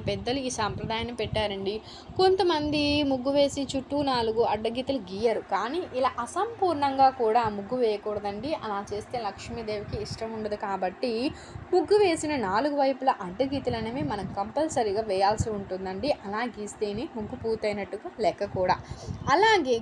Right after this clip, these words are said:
గుమ్మం ముందు ఓం స్వస్తిక్ మరియు దేవుని ప్రతిమలు ఉన్న ముగ్గులు వేయకూడదు. ఎందుకంటే మనం తొక్-, ఎవరైనా మనం, మనకి తెలుసు తొక్కొచ్చా తొక్కకూడదనని,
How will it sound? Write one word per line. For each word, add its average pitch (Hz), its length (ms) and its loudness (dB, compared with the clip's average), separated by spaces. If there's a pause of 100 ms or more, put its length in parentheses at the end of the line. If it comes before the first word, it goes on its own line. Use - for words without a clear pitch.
గుమ్మం 381 360 2
ముందు 277 240 -2 (260)
ఓం 330 200 0
స్వస్తిక్ - 800 -4 (120)
మరియు 220 520 2 (800)
దేవుని 392 520 6 (280)
ప్రతిమలు 359 480 4 (140)
ఉన్న 277 100 0 (140)
ముగ్గులు 254 340 0 (180)
వేయకూడదు. 214 480 4 (120)
ఎందుకంటే 294 640 2 (640)
మనం 294 220 2 (1500)
తొక్-, - 280 2
ఎవరైనా 294 460 4 (160)
మనం, 285 240 0 (360)
మనకి 311 220 0
తెలుసు 311 360 0 (140)
తొక్కొచ్చా 311 520 2 (100)
తొక్కకూడదనని, 254 680 2